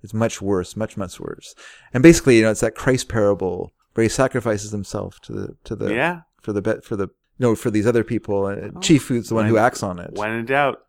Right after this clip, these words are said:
Speaker 2: Christ parable. Pretty good.
Speaker 1: Yeah, yeah, it's a pretty good story. And,
Speaker 2: Okay.
Speaker 1: and the writer, Ken Kesey,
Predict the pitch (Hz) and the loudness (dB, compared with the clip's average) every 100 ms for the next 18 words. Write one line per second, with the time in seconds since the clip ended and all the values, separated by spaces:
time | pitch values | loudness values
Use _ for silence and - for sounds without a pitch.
0 | _ - 95 92 - 80 73 76 _ _ | _ -10 -10 -10 -10 -10 -10 -16 _ _
1 | 104 95 87 - - 139 175 131 104 135 | -12 -10 -12 -16 -4 0 2 0 -4 -4
2 | 139 117 - 147 131 - 147 131 113 73 | -4 -4 -8 -8 -8 -6 -2 -2 -2 -4
3 | 76 - - 139 151 180 120 139 113 151 | -12 -16 0 8 10 10 6 2 0 0
4 | 151 113 92 | 0 0 -4